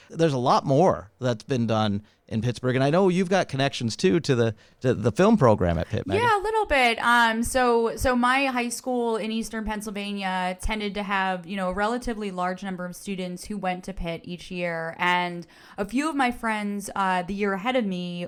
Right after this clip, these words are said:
Speaker 2: went to Pitt, uh, specifically for film. And I had no idea until I was there, you know, the, the richness of the film program over there. Uh, you know, not only are the courses themselves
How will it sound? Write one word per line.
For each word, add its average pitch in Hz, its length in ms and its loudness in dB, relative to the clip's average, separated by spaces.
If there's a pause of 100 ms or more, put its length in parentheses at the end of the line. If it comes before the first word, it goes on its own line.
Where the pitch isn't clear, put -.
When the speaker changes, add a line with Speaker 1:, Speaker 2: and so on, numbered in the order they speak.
Speaker 2:
went 208 340 -2
to 220 80 -6
Pitt, 190 460 -4
uh, 180 220 0
specifically 214 680 -8
for 185 480 -4
film. - 440 -2
And 220 140 0
I 247 80 2
had 349 220 -2
no 277 200 0
idea 202 640 -2 (120)
until 214 300 2
I 240 100 4
was 202 220 -6
there, 214 400 0
you 196 160 -6
know, 180 340 -2
the, 180 420 0
the 196 140 -2
richness 220 580 -4
of 185 140 -6
the 170 80 -8
film 233 340 -4
program 147 520 -4
over 143 240 -8
there. 139 480 -10
Uh, 180 340 2
you 208 80 -4
know, 190 100 0
not 226 280 2
only 262 340 0
are 190 140 0
the 180 80 -8
courses 214 500 -4
themselves 180 720 -4